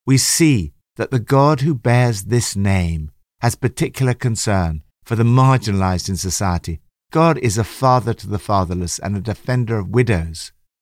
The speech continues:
God sets the lonely in family. God makes homes for the homeless. He leads forth the prisoners with singing. One of the ways to honor the name of the Lord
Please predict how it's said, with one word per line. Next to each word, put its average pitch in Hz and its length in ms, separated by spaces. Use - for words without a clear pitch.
God 135 200
sets - 240
the 139 120
lonely 127 600
in 92 100
family. 85 500
God 143 200
makes 143 300
homes 143 400
for 131 60
the 131 260
homeless. 143 640
He 135 100
leads 139 240
forth 131 180
the 139 100
prisoners 113 720
with 127 140
singing. 104 460
One 180 140
of 156 60
the 151 80
ways 139 300
to - 160
honor 139 260
the 113 140
name 143 640
of 113 160
the 110 100
Lord 101 340